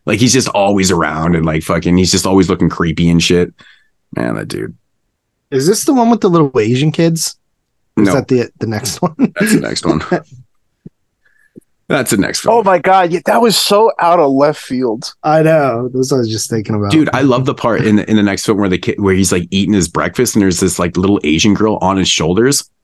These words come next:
Speaker 1: and she's, like, eating a banana and shit. It's so fucking funny to me, man. It's just so random. You're like, "What the fuck's with the Asian kids in this?" But, like,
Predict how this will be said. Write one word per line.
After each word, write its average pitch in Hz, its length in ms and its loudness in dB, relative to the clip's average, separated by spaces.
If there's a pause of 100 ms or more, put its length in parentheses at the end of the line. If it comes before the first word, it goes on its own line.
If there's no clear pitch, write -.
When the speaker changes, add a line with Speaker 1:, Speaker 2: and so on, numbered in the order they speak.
(200)
Speaker 1:
and 123 140 2
she's, 123 120 0
like, 175 160 2
eating 113 180 0
a 120 60 0
banana 98 380 0
and 123 160 2
shit. 143 180 0
It's 131 120 0
so - 220 0
fucking 403 380 2 (160)
funny 440 260 2
to - 140 0
me, 104 60 0
man. 104 180 2
It's 147 140 2
just 180 220 0
so 180 160 2
random. 143 540 2
You're 120 100 2
like, 101 140 0 (500)
"What 190 220 0
the 277 80 0
fuck's - 360 -4
with 175 100 2
the 151 240 4
Asian 175 200 2
kids 110 220 0
in 101 60 -2
this?" 98 140 -2
But, 110 240 -2
like, 104 240 0